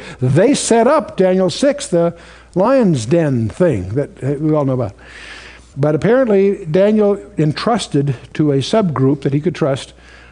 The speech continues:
a prophecy that they would know when the Messiah was coming. And, and, uh, people try to make the star that they're following something astro-, uh, astronomical. No, I don't believe so. I believe it was supernatural. That's <laughs> why they were following it. In fact, it leads them to where they're supposed to go.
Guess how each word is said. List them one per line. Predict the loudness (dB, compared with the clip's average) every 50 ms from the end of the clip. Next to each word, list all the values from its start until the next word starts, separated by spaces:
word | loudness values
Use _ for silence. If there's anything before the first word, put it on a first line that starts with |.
| -12 -6 -2
a | -2 -2
prophecy | -2 -2 -2 0 0 0 0 -2 -4 -2 -2 0 0 0 -2 -4 -6 -4
that | -4 -4 -2 0
they | 0 2
would | 2 2 2 2
know | 2 2 2 2 2 0
when | 0 -2 -2 -2 -2 0
the | 0
Messiah | 0 0 0 0 0 0 2 0 0
was | 0 0 -2 -2
coming. | -2 -2 -2 -2 -2 -2
And, | -2 -2
and, | -2 -2 -2 0 0 0 0 0
uh, | -2 -4 -8 -14 -20 -20 -20 -20 -8 -4
people | -2 -2 0 -2 -2
try | 0 0 0 2 2
to | 2
make | 2 2 0 0 -2
the | -4 -6
star | -2 -2 0 2 2 2 2 2 2 2 2
that | 0 0 0
they're | -2 -2
following | 0 0 0 2 2 2 2 2 2 0 0
something | 0 -2 -4 -2 -2 0 0 0
astro-, | 0 0 0 -2 -4 -4 -6 -6 -6 -2 -2
uh, | -2 -2 -2 -2 -2
astronomical. | -2 -2 -2 -2 -4 -2 0 0 2 2 2 2 0 -2 -4 -6 -6 -4
No, | -2 0 2 2
I | 2 2
don't | 0 0 0
believe | 2 2 2 2 0
so. | 0 0 -2 -2 -2 -4
I | -4 -4
believe | -2 0 0 0 0
it | 0
was | -2 -4 -2
supernatural. | -4 -2 0 0 0 0 0 -2 -2 -2 -2 0
That's | 0 0 0 0
<laughs> |
why | 0 0 2
they | 2 2 2
were | 2 0
following | 0 0 0 0 0 0 0 0
it. | -2 -2 -4 -8 -16 -20 -10 -4
In | -2 -2 0
fact, | 2 2 2 2 0
it | 0 2
leads | 2 4 4 4 4 4 2
them | 0 0 -2 -4 -6 -10 -18 -20 -20 -6 -2
to | 0 0
where | 2 2
they're | 2 0
supposed | 0 0 0 0 0 0 -2
to | -2
go. | 0 2 2 2 2 0 -2 -8